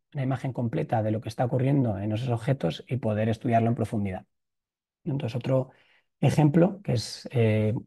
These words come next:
muy bonito es la galaxia Centauro A. La galaxia, esta galaxia es una interacción entre una galaxia elíptica y una galaxia espiral.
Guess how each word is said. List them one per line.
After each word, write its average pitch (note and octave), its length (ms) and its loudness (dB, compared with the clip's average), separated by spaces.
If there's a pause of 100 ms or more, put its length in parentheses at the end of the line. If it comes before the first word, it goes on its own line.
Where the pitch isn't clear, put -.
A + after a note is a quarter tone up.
(120)
muy C3 120 4
bonito D#3+ 340 6
es D#3+ 260 2
la G#2 320 -2
galaxia G#2+ 360 -2
Centauro A#2+ 420 0
A. A3 240 2 (520)
La A2 120 0
galaxia, A#2 380 -2
esta C3+ 160 -2
galaxia B2+ 580 0 (120)
es - 560 -2 (180)
una C#3+ 640 6
interacción C#3+ 500 2
entre A2+ 320 0
una A#2+ 180 0
galaxia A#2+ 560 0
elíptica D#3+ 440 0
y C3+ 60 -4
una A2+ 120 -2
galaxia A2+ 320 -2
espiral. D#3+ 480 0